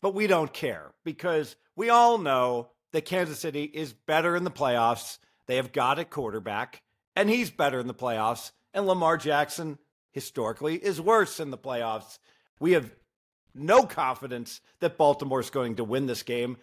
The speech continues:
and thus we have even less confidence they can cover minus three and a half. Injured or no, it's not a big injury disparity.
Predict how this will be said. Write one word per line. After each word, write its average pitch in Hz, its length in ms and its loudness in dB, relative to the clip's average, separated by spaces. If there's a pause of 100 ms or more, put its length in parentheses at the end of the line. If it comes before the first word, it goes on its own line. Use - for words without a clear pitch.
(140)
and 170 200 -4
thus 170 360 2 (220)
we 160 160 -2
have 165 280 0 (280)
even 180 260 -4
less 208 220 4
confidence 170 480 -2
they 175 120 -2
can 165 180 -8
cover 180 460 -2 (160)
minus 139 400 0
three 135 220 -2
and 113 80 -2
a 104 40 -2
half. 104 360 -2 (320)
Injured 170 380 -6
or 135 100 -6
no, 165 500 4 (500)
it's 165 160 -10
not 151 160 0
a 104 40 -8
big 160 280 -2
injury 127 300 -4
disparity. 101 720 -6